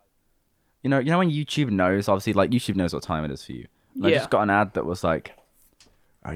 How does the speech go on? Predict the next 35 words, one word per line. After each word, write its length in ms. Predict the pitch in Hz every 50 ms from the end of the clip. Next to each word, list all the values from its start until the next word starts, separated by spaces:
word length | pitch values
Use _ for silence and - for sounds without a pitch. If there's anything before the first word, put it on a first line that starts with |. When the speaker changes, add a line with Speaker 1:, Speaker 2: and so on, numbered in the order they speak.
| 78
Speaker 1:
you 180 | - 107 120 151
feeling 560 | 151 - - - 120 123 120 117 110 104 98
tired? 580 | - - - 82 82 92 101 101 101 101 101 - _ _ _ _ _ _ _ _ - - - - - - -
Speaker 2:
Oh 120 | 180 180
my 140 | 175 175 170
Speaker 1:
How 80 | - 151 175
Speaker 2:
God. 80 | 160
Speaker 1:
about 200 | 151 135 139 131 110
my 240 | 107 113 135 156 151
voice 420 | 127 107 110 131 120 98 - -
will 100 | 85 82
send 300 | 82 - - 92 98 110
you 80 | 107 113
to 100 | 117 117
sleep?" 400 | - - - 127 143 156 123 - -
Speaker 2:
Oh, 340 | 180 156 143 123 127 131 - - - - - - -
no, 240 | 202 170 156 127 113
okay. 240 | 151 - - 139 131
I 60 | 170
thought 180 | 170 220 214 202
you 60 | 202
were 80 | 202
getting 220 | 185 202 156 165 139
the 60 | 143
cult 280 | - - 180 165 - -
adverts. 360 | 147 147 - 147 143 - - - - - -
I 100 | 214 -
keep 220 | - - 127 120
getting 240 | 165 156 147 139 135
Speaker 1:
No, 80 | - -
Speaker 2:
adverts 340 | - - 180 170 - - -
Speaker 1:
I 40 | -
Speaker 2:
for 100 | - 135
a 60 | -
cult. 320 | - - 156 110 110 -